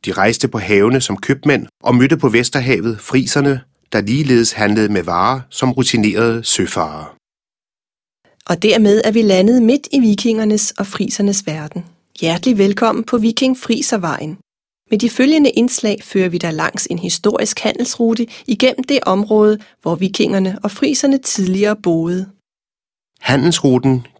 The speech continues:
Speaker 1: gik mellem syv hundrede og halvtreds og tolv hundrede og halvtreds fra Vesterhavet til Østersøen. Man sejlede først op af floderne Ejderen og Trene til havnen i Hollingstedt ved Trænefloden.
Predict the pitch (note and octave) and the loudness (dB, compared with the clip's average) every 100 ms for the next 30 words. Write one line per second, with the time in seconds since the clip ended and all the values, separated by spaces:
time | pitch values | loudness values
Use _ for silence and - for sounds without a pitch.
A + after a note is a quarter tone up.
0 | - C3 C3 G#2 G2+ G#2 - C#3 A2+ A2+ | -2 0 2 2 0 -2 0 0 2 2
1 | G2 F#2 - C3 - - - _ - - | 2 -2 -2 0 0 -4 -10 _ -8 -2
2 | C3 - A#2 B2 A2 G2 - A2+ - - | -2 0 0 2 2 0 -2 -2 -2 -8
3 | _ - A2+ A#2+ - A2+ A#2+ F#2 G#2+ - | _ -4 0 0 -2 0 0 0 -2 -6
4 | _ - - G#2 - G2 - F#2+ E2+ E2 | _ -6 -2 -2 -2 -2 -4 -6 -12 -18
5 | _ _ _ _ A2 G2+ G#2 G#2 - A#2+ | _ _ _ _ -2 0 0 0 0 -2
6 | A#2+ - A#2 - A2+ - A2 A2+ A#2 F#2 | -4 -4 -4 -4 -6 0 2 4 2 -2
7 | - G2 A2+ B2+ A#2+ A#2+ A2+ _ - - | -4 -2 0 0 0 -2 -6 _ -8 -2
8 | A2 A2 C3 C#3 C3 - _ - A2+ G2 | 2 4 2 -2 -8 -20 _ -6 -2 -2
9 | G2+ A2+ A2+ G2+ F#2+ F2 F2 - B2+ - | -4 -4 -4 -4 -4 -4 -4 -2 -2 -4
10 | - - _ B2+ - F#2 E2+ F2 - F2 | -8 -20 _ -4 -2 -2 -2 -6 -6 -6
11 | E2+ D#2+ | -6 -10